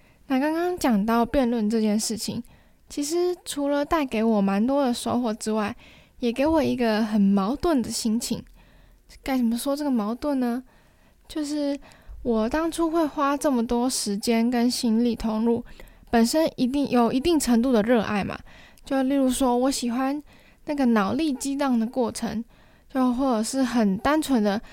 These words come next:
跟人家争个高下的那种快感。就一开始可能是因为这样子去迷上了辩论，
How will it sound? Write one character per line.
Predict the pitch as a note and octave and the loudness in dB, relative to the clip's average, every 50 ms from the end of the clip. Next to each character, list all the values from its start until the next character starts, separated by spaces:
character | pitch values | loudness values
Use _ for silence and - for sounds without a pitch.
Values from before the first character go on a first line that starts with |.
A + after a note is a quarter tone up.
| - - - | -20 -20 -10
跟 | - - C4 C4 | -4 0 2 4
人 | B3 A3+ A3 A3 | 4 4 4 4
家 | A#3+ A#3+ A#3 A3+ A#3 A#3+ B3 | 4 4 4 2 2 0 -2
争 | B3 - C4 C4+ C#4 | 0 2 2 4 4
个 | B3+ A#3 | 4 2
高 | A3 - A3+ G#3+ A3 A#3+ | 2 2 2 2 2 2
下 | A#3+ B3+ A3+ G#3 | 2 2 2 2
的 | G3 G3 | 2 2
那 | G#3+ A3 | 0 0
种 | G#3 G3 F#3+ G3 - | 0 -2 -2 -4 -6
快 | - - B3+ G#3+ G3 | -6 -2 -2 -2 -2
感。 | - - - - - - - - - - - - - | -4 -8 -10 -12 -12 -18 -20 -20 -20 -20 -20 -16 -8
就 | - C4+ - | -6 -4 -4
一 | E4 | -2
开 | E4 E4+ E4+ | 0 0 2
始 | E4+ E4 D4+ | 2 2 2
可 | A#3 A3 | 2 2
能 | G3 | 2
是 | G#3+ A3+ A#3 | 2 2 2
因 | A#3+ B3+ C4 | 4 4 6
为 | C4+ B3 | 6 4
这 | A#3 B3 | 4 2
样 | B3+ A#3 G#3 G#3 | 2 0 0 0
子 | G#3+ G3 F#3 F#3 | 0 -2 -4 -4
去 | - A#3+ A#3 | -2 0 2
迷 | A3+ A3 G#3+ G3 F#3+ | 4 4 4 4 2
上 | A3 A#3+ C#4 C4 A3+ G3 | 2 2 2 0 0 0
了 | F#3 - | -2 -4
辩 | - - A#3 G#3+ F#3 F#3 | -2 -2 0 0 2 0
论， | F#3+ - - | -2 -2 -4